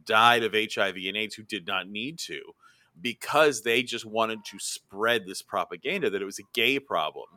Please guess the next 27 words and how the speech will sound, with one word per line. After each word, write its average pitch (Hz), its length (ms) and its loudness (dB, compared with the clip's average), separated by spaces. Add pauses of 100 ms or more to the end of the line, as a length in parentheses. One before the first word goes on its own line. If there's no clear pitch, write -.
Even 135 240 0
though, 135 140 6
by 208 200 10
the 170 120 2
way, 190 340 6 (440)
by 170 140 12
the 208 80 10
time 262 260 8
we 196 160 2
hit 185 200 4
the 151 80 4
nineties, 139 480 4
and 120 100 0
it 107 80 -2
has 156 240 4
been 143 180 4
ever 151 220 6
since, 156 380 2
the 123 160 -4
number 165 360 2
one 139 240 2
people 139 320 -10
who 123 140 -12
contract 135 560 2
H 139 180 4
I 117 160 6
V 131 400 0